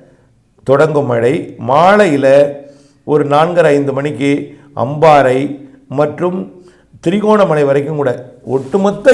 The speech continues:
இலங்கைக்கே இன்றைக்கு மழை தெரியுதுங்க. முதல்ல கடலோரம் கிழக்கு, சரி, மேற்கு கடலோரம் தொடங்கும். கொழும்பு, காலி, கோட்டை, புத்தளம் பகுதிகளில். பிறகு அந்த மழைப்பிடிப்பு அப்படியே உள்ளே போய் அனுராதபுரம், கண்டி, ஹம்பந்தோட்டை பகுதி, இறுதியில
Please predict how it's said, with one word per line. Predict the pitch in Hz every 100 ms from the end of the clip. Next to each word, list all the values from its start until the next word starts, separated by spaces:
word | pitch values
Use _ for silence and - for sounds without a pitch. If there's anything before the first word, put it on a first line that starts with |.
| 208
இலங்கைக்கே | 196 208 208 226 226
இன்றைக்கு | 185 165 151
மழை | 170 170
தெரியுதுங்க. | 165 147 135 123 - - _ _ _ _ _ _
முதல்ல | 98 113 175 208 233
கடலோரம் | 175 190 214 202 156
கிழக்கு, | 190 214 220 196 170 151 120
சரி, | 139 127
மேற்கு | 175 208 214 202
கடலோரம் | 180 175 165 151
தொடங்கும். | 151 160 143 143
கொழும்பு, | 147 160 175 175 156
காலி, | 156 156 147
கோட்டை, | 156 151 151 147
புத்தளம் | 147 151 147
பகுதிகளில். | 131 120 123 127 180 - - - _ _ -
பிறகு | 202 233 220
அந்த | 185 170
மழைப்பிடிப்பு | 165 185 190 180 185
அப்படியே | 165 165 147
உள்ளே | 160 170 135
போய் | 170 190 - - - _ _ 135
அனுராதபுரம், | 151 170 160 156 143 151 151
கண்டி, | 143 143 151 156 160 - -
ஹம்பந்தோட்டை | 135 160 170 160 143 139
பகுதி, | 143 151 - - - 151
இறுதியில | 208 208 185